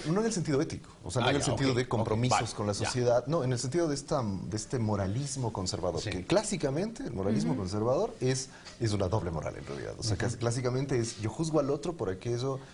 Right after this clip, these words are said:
Speaker 1: que a mí me parece que puedo juzgar, pero no me juzgo a mí, digamos, a-, así funciona. Lo curioso es que en la sociedad contemporánea eso tiende a reemplazar la política, o sea, presten, prestemos atención un poco a cómo mucha gente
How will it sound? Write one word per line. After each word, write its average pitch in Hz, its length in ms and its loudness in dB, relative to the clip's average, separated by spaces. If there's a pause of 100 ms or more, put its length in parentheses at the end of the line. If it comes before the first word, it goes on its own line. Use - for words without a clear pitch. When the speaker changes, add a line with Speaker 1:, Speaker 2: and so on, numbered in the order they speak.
(240)
Speaker 1:
que - 80 -6
a 85 60 -2
mí 98 100 2
me 196 140 4
parece 82 320 0
que 82 80 -4
puedo 98 160 -2
juzgar, 127 260 -4
pero 107 140 -4
no 95 60 -2
me 90 100 -4
juzgo 78 220 -6
a 71 40 -8
mí, 71 80 -10 (180)
digamos, 85 320 -6
a-, 101 200 -2
así - 200 -2
funciona. 123 440 -4 (260)
Lo 160 100 0
curioso 254 320 0
es 277 120 -4
que 151 100 -4
en 117 60 0
la 98 80 2
sociedad 98 340 -2
contemporánea 131 760 -2
eso 160 220 -2
tiende 180 360 -4
a 170 40 -2
reemplazar 104 480 -6
la 165 80 -4
política, - 560 -8 (100)
o - 40 -14
sea, - 160 -6
presten, 135 640 -8
prestemos 151 340 -4
atención 113 380 -2
un 143 100 -2
poco 147 220 -2
a 135 40 -4
cómo 143 180 -4
mucha 135 260 -4
gente 139 320 -8